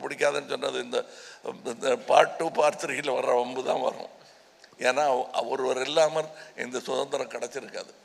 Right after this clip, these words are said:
காந்தி மட்டும்தான் வாங்கி கொடுத்தாருங்கிறதே என்னால் நம்ம எல்லாம் பல்முனை தாக்குதல், அது தாங்க முடியாம வெள்ளைக்காரன் ஓடி போனது தான் உண்மை. ஒரு பக்கம் வன்முறை தாக்குதலும் இருந்தது, ஒரு பக்கம்,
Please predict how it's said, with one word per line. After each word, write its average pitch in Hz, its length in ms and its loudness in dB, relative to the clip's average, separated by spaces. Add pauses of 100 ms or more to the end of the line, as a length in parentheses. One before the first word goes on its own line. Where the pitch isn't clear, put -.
(880)
காந்தி 143 280 2
மட்டும்தான் 160 500 4
வாங்கி 147 300 4
கொடுத்தாருங்கிறதே 139 720 6
என்னால் 127 300 2
நம்ம 123 300 -2
எல்லாம் 123 360 -2 (100)
பல்முனை 180 680 0
தாக்குதல், 147 580 4 (720)
அது - 160 0
தாங்க 185 360 6
முடியாம 170 380 6
வெள்ளைக்காரன் 147 460 4
ஓடி 135 180 2
போனது 127 320 -2
தான் 131 140 2
உண்மை. 113 340 -8 (880)
ஒரு 120 240 0
பக்கம் 151 360 0
வன்முறை 170 440 8
தாக்குதலும் 160 580 4
இருந்தது, 131 560 0 (340)
ஒரு 135 280 2
பக்கம், 147 460 2